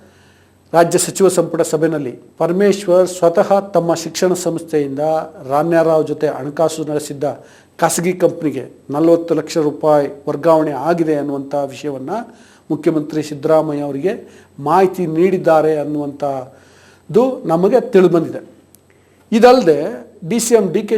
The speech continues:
ಶಿವಕುಮಾರ್ ಮಾತನಾಡ್ತಾ ಡಾಕ್ಟರ್ ಜಿ ಪರಮೇಶ್ವರ್ ಅವರ ಶಿಕ್ಷಣ ಸಂಸ್ಥೆಯಿಂದ ರಾನ್ಯಾ ರಾವ್ ಜೊತೆ ಹಣಕಾಸು ನಡೆಸಿದಂಥ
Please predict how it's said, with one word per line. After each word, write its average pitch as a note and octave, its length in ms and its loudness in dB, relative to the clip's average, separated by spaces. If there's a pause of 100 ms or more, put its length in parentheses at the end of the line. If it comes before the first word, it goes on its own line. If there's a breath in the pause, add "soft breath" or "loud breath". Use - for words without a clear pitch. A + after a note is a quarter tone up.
ಶಿವಕುಮಾರ್ F#3 540 0
ಮಾತನಾಡ್ತಾ D#3+ 520 -4 (300)
ಡಾಕ್ಟರ್ D#3+ 340 0
ಜಿ E3 80 0 (140)
ಪರಮೇಶ್ವರ್ D#3+ 500 -2
ಅವರ D3+ 120 2 (120)
ಶಿಕ್ಷಣ E3 240 -10 (120)
ಸಂಸ್ಥೆಯಿಂದ D3 480 -6 (760 soft breath)
ರಾನ್ಯಾ E3+ 340 2
ರಾವ್ D#3+ 240 4
ಜೊತೆ D#3+ 240 -2
ಹಣಕಾಸು D#3 480 -2
ನಡೆಸಿದಂಥ D3 460 -8